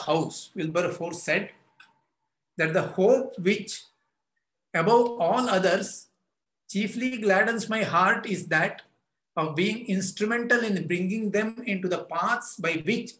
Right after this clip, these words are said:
that is the Indians, by, into the path by which they may be led to everlasting felicity.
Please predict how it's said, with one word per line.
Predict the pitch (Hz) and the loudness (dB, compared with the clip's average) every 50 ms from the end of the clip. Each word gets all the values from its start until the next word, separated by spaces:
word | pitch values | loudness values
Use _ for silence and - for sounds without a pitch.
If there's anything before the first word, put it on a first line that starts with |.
| _ _ _ _ _ _ _ _ _ _ _ _ _ _ - | _ _ _ _ _ _ _ _ _ _ _ _ _ _ -10
that | 151 151 | -6 -4
is | 160 160 151 | -4 -2 0
the | 156 151 160 | 0 0 -2
Indians, | 175 170 190 175 160 160 180 - - - _ _ _ _ _ _ _ _ _ _ _ _ _ - | 0 0 0 0 0 0 -2 -6 -8 -12 _ _ _ _ _ _ _ _ _ _ _ _ _ -6
by, | 175 160 165 165 165 165 165 - - _ _ - - - - 180 | -2 0 0 0 0 -2 -6 -12 -18 _ _ -20 -14 -12 -12 -8
into | 165 160 160 180 | -8 -2 0 0
the | 165 147 | 0 0
path | - - 175 196 220 220 208 170 | 2 2 4 4 4 4 4 0
by | 170 160 | 0 0
which | 151 170 226 214 - - - - _ _ _ _ _ _ - | 0 0 -2 -4 -4 -10 -14 -18 _ _ _ _ _ _ -10
they | 185 147 180 202 | -2 0 2 2
may | 202 214 190 | 4 2 4
be | 185 190 | 4 4
led | 180 175 208 214 - - - | 4 4 2 0 0 -2 -6
to | - - - | -8 -6 -2
everlasting | 165 160 160 190 190 202 208 214 208 214 214 214 - - - - 214 226 214 - | 0 2 4 6 4 6 6 6 6 6 4 4 2 -2 -4 -4 -4 -4 -4 -4
felicity. | - 185 180 190 185 - - 156 - - - - | -2 0 0 0 0 -2 -4 -6 -6 -8 -16 -18